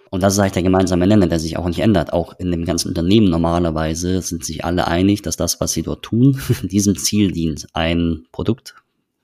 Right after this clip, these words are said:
oder einen Service anzubieten und diesen möglichst, ja, gewinnbringend zu verkaufen. Und wenn wir die Digitalisierung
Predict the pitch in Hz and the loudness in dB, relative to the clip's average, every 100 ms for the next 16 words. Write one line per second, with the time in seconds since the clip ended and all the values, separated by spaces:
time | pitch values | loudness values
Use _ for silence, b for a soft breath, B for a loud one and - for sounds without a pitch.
0 | _ 85 80 78 - 113 117 95 98 98 | _ -8 -6 -4 0 2 0 -2 -4 -4
1 | 98 92 95 - 82 87 90 90 87 - | -6 -2 -4 -4 -6 -4 0 2 0 -2
2 | 85 - - 76 78 82 90 92 80 85 | -4 -4 -10 -10 -8 -4 -2 -2 -2 -2
3 | 85 85 - - 85 78 - - - 78 | 0 -2 -8 -18 -14 -12 -12 -12 -14 -18
4 | - 90 85 98 101 98 90 82 78 87 | -8 -4 2 4 4 4 2 0 -4 -4
5 | 90 90 - 80 80 104 143 104 78 78 | -4 -4 -4 -6 -4 -2 0 0 0 -4